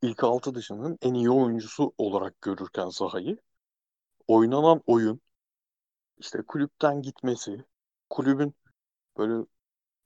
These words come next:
acayip transferler yaptığını zannederek iki bin on beş, iki bin on altı zamanı falan orada harcadığı paralar sonucu bir şey olmayınca, e,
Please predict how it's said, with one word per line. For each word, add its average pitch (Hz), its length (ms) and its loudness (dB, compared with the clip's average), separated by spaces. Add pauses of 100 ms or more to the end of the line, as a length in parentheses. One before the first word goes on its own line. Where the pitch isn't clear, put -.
(100)
acayip 135 460 4 (300)
transferler 131 640 0
yaptığını 120 480 -2
zannederek 120 600 0
iki 110 240 -8
bin 113 100 -4
on 110 260 -4
beş, - 360 -10
iki 107 220 -14
bin 110 80 -6
on 107 140 -4
altı 104 320 -2
zamanı 104 400 -6
falan 107 280 -6
orada 120 280 0
harcadığı 117 500 -4
paralar 113 400 -2
sonucu 110 460 -6
bir 110 40 -8
şey 123 200 -2
olmayınca, 110 680 -2 (720)
e, 113 40 -8